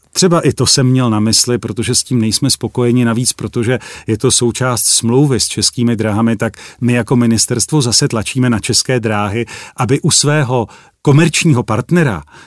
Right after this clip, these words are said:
eh, si dokázali zjednat nápravu. A není to, věru, jednoduché, ale, eh, mířím například i na zpoždění jiných dopravců, než jsou jenom České dráhy, těch soukromých na české železniční síti. A platí, že všichni mají stejné podmínky v tom, že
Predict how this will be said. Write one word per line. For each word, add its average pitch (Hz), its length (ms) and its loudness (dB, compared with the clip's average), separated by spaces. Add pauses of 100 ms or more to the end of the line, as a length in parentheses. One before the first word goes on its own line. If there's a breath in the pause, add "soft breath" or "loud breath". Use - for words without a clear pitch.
eh, 127 120 0
si - 140 4
dokázali 127 540 2
zjednat 113 420 0
nápravu. 101 520 -2
A 101 40 -4
není 123 240 2
to, 135 120 0
věru, 113 280 2
jednoduché, 101 540 -4
ale, 135 220 2 (260 loud breath)
eh, 120 120 -2
mířím 123 340 2
například 123 460 -2
i - 80 -2
na 123 120 0
zpoždění 131 600 0
jiných 117 320 2
dopravců, 110 520 -2
než 104 140 -2
jsou 113 160 -2
jenom 110 200 0
České - 340 -4
dráhy, 98 460 -4 (340 loud breath)
těch 123 140 -2
soukromých 113 640 0
na 107 60 0
české 113 400 -2
železniční 107 600 -2
síti. 110 480 -4 (360 loud breath)
A - 80 -6
platí, 131 360 -2
že 131 260 2 (240 loud breath)
všichni - 380 -2
mají 127 200 2
stejné 120 380 0
podmínky 117 440 0
v 113 80 -6
tom, 113 200 0
že 123 180 0